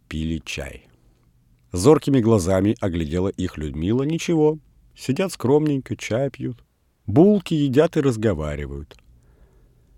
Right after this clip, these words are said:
Людмила поцеловалась с хозяйкою и сказала: «Я к вам по делу, милая Ольга Васильевна. Но это потом.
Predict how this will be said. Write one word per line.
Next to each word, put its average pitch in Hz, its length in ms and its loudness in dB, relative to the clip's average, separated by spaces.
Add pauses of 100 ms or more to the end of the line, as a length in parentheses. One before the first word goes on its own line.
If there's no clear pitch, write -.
(120)
Людмила 185 360 8
поцеловалась 123 580 4
с - 60 -10
хозяйкою 139 600 2
и - 100 -6
сказала: 80 580 -4 (320)
«Я 143 160 2
к - 60 -4
вам 180 140 6
по 180 140 6
делу, 131 300 6
милая 139 360 6
Ольга 110 280 6
Васильевна. 80 800 0 (480)
Но 175 120 6
это 180 140 6
потом. 117 400 4